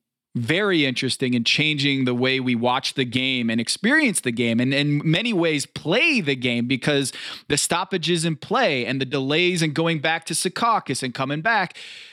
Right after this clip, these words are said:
that creates a game feel that's a little bit different, that teams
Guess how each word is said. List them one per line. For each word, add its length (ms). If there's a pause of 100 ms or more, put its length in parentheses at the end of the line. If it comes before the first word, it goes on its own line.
(160)
that 280
creates 600
a 140
game 360
feel 260
that's 200
a 20
little 260
bit 220
different, 480 (140)
that 140
teams 580